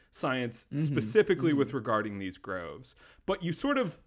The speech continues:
Speaker 1: were able to work around him in a really great way, 'cause at the end, he's sort of talking about, like, "Yeah, maybe if we make some changes, things can work out." And you say,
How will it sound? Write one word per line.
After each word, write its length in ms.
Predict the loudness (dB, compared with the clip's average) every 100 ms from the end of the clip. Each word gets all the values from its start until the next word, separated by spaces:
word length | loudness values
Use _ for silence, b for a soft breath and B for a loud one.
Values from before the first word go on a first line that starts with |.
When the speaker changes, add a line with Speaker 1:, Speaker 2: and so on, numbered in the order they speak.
| _ _ 0
Speaker 1:
were 180 | 4 6
able 260 | 8 8 8
to 80 | 6
work 280 | 6 6
around 400 | 4 2 2 0
him 160 | -2 -2
in 80 | -2
a 40 |
really 220 | 0 0 0
great 200 | -2 0
way, 180 | 0 0
'cause 220 | -2 -6 2
at 160 | 2 4
the 140 | 2
end, 280 | 2 2 2
he's 180 | -2 -2
sort 100 | -6
of 60 |
talking 240 | -2 -2 -2
about, 160 | -4
like, 140 | -4 -2
"Yeah, 140 | -2
maybe 300 | -2 -4 -2
if 120 | -2 -2
we 80 | -4
make 200 | -4 -8
some 120 | -10
changes, 400 | -8 -8 -8 -12
things 180 | -12 -8
can 140 | -4
work 160 | -4 0
out." 180 | 0 0
And 100 | -2
you 60 |
say, 260 | -4 -2